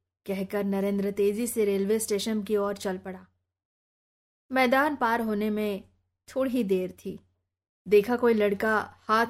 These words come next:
ऊंचा किए उसकी ओर अंधाधुंध दौड़ा चला आ रहा है। वह हाथ उठाकर ठहरने का इशारा कर रहा था। नरेंद्र रुककर खड़ा हो गया।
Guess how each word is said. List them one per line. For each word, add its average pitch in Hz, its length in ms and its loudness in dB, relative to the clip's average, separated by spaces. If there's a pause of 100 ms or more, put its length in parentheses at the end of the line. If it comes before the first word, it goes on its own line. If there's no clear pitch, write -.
ऊंचा 233 280 2
किए 233 420 -2 (360)
उसकी 285 280 2
ओर 285 160 4
अंधाधुंध 226 720 2
दौड़ा 196 300 2
चला 202 260 -4
आ 190 120 -2
रहा 185 220 -4
है। 180 260 -8 (640)
वह 277 140 -2
हाथ 233 340 -2
उठाकर 254 380 0
ठहरने 220 400 -2
का 240 120 -2
इशारा 214 420 -2
कर 202 180 -2
रहा 190 220 -6
था। - 280 -14 (920)
नरेंद्र 220 440 4
रुककर 208 320 0
खड़ा 208 260 -2
हो 202 160 0
गया। 185 260 -4